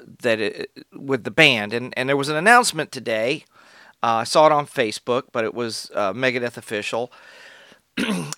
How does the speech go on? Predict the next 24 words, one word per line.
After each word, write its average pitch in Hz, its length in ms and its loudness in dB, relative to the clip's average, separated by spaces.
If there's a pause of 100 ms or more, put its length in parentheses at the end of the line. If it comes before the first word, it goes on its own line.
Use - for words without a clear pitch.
And 165 360 4 (160)
<clears throat> - 140 -4
I'm 165 800 8
just 214 240 0
going 190 300 4
to, 165 420 0
uh, 131 340 6
I'm 151 120 -4
gonna 143 140 -2
read 185 260 -2
it 196 140 2
to 175 120 -4
you, 160 320 -2
and 147 80 -4
then 147 80 2
I'm 143 100 0
gonna 131 140 -4
kind 147 240 0
of 123 140 0 (640)
explain 165 640 2
what 143 160 8
I 127 100 4
know, 127 680 4 (760)
and 117 640 -2